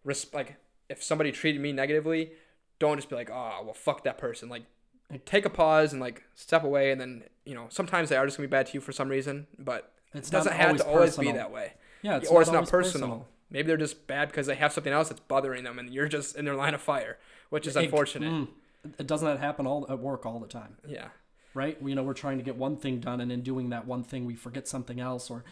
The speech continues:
Speaker 2: we say something here that we don't mean to be offensive. We don't mean to make someone feel bad, and somebody feels hurt.
Speaker 1: Yeah.
Speaker 2: You know, and we didn't intend that. It doesn't make us a bad person.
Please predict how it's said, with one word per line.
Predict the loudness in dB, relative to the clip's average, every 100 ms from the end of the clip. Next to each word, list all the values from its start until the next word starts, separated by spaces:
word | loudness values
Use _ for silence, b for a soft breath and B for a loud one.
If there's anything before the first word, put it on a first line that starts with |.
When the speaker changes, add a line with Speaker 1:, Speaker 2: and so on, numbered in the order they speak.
| B B
Speaker 2:
we | -6
say | -4 -4
something | -4 -6 -6 -10
here | -6 -4
that | -2
we | -2
don't | -4 -4
mean | -4 -6
to | -6
be | -6
offensive. | -6 -6 -6 -6
We | -6
don't | -6 -4
mean | -4
to | -4
make | -6
someone | -6 -6 -6
feel | -8 -8
bad, | -8 -8 -8
and | -10 -14 b b
somebody | -10 -8
feels | -6 -6 -6
hurt. | -6 -8 -10 _ -18
Speaker 1:
Yeah. | -12 -12 -6
Speaker 2:
You | -2
know, | 0 0
and | 0
we | 0
didn't | 0 0
intend | -2 -6 -8 -6
that. | -8
It | -12 _ _ _ -2
doesn't | 0 2
make | -2
us | -4
a | -4
bad | 0 -2 -2
person. | -6 -6 -6 -10